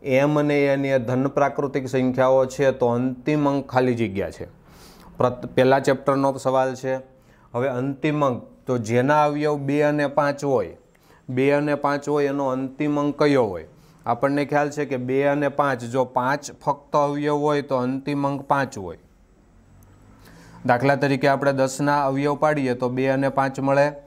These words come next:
પચીસના પાડીએ તો પાંચ અને પાંચ મળે, વીસના પાડીએ તો ચાર, પાંચ, વીસ અને બે, બે અને પાંચ. તો તમે જોઈ શકો કે જેનો એકમનો અંક ઝીરો છે એમ એન-, એની અંદર બે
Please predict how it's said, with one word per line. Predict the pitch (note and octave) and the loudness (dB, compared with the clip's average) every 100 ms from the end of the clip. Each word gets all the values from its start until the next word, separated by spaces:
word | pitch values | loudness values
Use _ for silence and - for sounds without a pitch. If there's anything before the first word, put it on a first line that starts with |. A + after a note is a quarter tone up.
| - - - - | -20 -20 -20 -6
પચીસના | C3 - D3 - D3+ C#3+ | -6 -2 -4 0 0 2
પાડીએ | D3 C#3+ C3 B2 | 2 2 0 0
તો | B2 | -2
પાંચ | C3 C#3 C3+ | 0 -2 -2
અને | C#3+ C#3+ | -2 0
પાંચ | C#3+ C#3 B2 | 0 -2 -4
મળે, | A2 E2+ D#2+ - _ _ _ _ _ _ _ _ _ _ - - | -8 -10 -14 -20 _ _ _ _ _ _ _ _ _ _ -16 -6
વીસના | A2 C3 B2+ D#3 D3 | 0 0 2 4 4
પાડીએ | D3 D3 C3+ A#2 A#2 - - _ _ _ - _ - - - _ _ - - _ _ _ _ C3 | 4 2 2 0 -4 -10 -20 _ _ _ -20 _ -20 -20 -20 _ _ -20 -20 _ _ _ _ 0
તો | B2 B2 C3+ | 0 2 2
ચાર, | C3 C3+ D3 - - - | 2 2 -2 -10 -8 -2
પાંચ, | C#3 C#3 C#3 | 0 0 -2
વીસ | C3+ C#3 B2 G2 - - _ _ _ _ _ - - | -4 -2 -2 -4 -12 -20 _ _ _ _ _ -20 -10
અને | A2+ B2 | -4 -2
બે, | B2+ C#3 C#3 C#3 C#3 - | 0 2 2 0 -6 -14
બે | B2 B2+ C3 B2+ | -4 0 2 2
અને | A2+ A#2+ D#3 F3+ - - | 0 -2 -2 -4 -6 -2
પાંચ. | B2 F2 - - _ _ _ A#2+ | -2 -4 -12 -20 _ _ _ -4
તો | |
તમે | A#2+ C3+ C#3 | 0 0 2
જોઈ | D3+ D3+ | 2 2
શકો | D3+ B2+ B2 | 0 2 0
કે | A2+ | 0
જેનો | A#2+ C#3 C3+ | -2 0 0
એકમનો | B2 C#3 D3 D3+ | 0 -2 -2 0
અંક | D3+ C#3 | -2 0
ઝીરો | C#3+ D3 D3+ | 0 2 0
છે | D3+ C#3+ | -2 -2
એમ | C#3+ D3 | -2 -4
એન-, | C3+ D3 C#3 | -4 -6 -4
એની | C3+ D3 D#3 | -2 0 0
અંદર | D3+ D3+ | 2 2
બે | C#3+ | 2